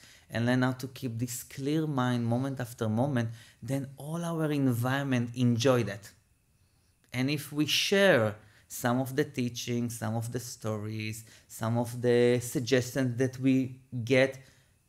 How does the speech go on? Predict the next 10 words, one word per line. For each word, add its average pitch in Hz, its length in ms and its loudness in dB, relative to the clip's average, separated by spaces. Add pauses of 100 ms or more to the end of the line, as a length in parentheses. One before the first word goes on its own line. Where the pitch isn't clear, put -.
(120)
then 135 360 -8
more 147 400 -8
and 139 120 -6
more 131 240 -2
people 117 640 -2 (720)
come 117 240 -2
to 120 100 -8
know 113 220 2
about 110 380 -2
it, 110 300 -6